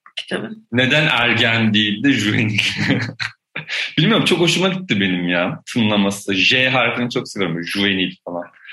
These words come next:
Speaker 1: Hmm,
Speaker 2: Ergen
Speaker 1: evet.
Speaker 2: olsa biraz daha, yani biraz da Juvenil,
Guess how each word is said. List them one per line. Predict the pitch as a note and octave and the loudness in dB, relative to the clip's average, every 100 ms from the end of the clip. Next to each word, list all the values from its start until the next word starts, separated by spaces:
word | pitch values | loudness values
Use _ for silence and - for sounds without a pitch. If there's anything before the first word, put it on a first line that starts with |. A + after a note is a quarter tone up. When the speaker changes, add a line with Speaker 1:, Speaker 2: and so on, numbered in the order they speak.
| - - | -18 -14
Speaker 1:
Hmm, | D3+ C#3 C3+ | -10 -6 -4
Speaker 2:
Ergen | A#2 A2+ A#2 C#3+ | 0 2 2 2
Speaker 1:
evet. | |
Speaker 2:
olsa | C#3+ C3+ - C3 | 2 0 0 0
biraz | C3 B2+ A#2 | 2 2 2
daha, | C3 C3+ C3+ | 2 2 2
yani | B2+ C3 | 2 4
biraz | D3+ C3+ C3 | 2 2 0
da | C3+ | -4
Juvenil, | B2 C#3 D3 C#3 | 0 2 2 0